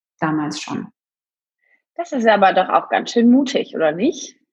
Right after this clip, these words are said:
Speaker 1: Ja, <laughs> da haben alle die Hände über dem Kopf,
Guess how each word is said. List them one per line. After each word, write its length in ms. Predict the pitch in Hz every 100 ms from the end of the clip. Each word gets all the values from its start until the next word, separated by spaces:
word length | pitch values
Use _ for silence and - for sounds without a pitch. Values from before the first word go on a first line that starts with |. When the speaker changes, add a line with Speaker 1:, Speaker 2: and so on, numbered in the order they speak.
| _ _ _ _ _ _ -
Speaker 1:
Ja, 520 | 180 175 127 165 - - - 320 311 320 320
<laughs> 600 | 277 381 - - - 262
da 140 | 320 277
haben 260 | 277 277
alle 420 | 247 247 277 359 359
die 120 | 269
Hände 340 | 247 254 320 262
über 200 | 254 233
dem 220 | 226 -
Kopf, 320 | 254 262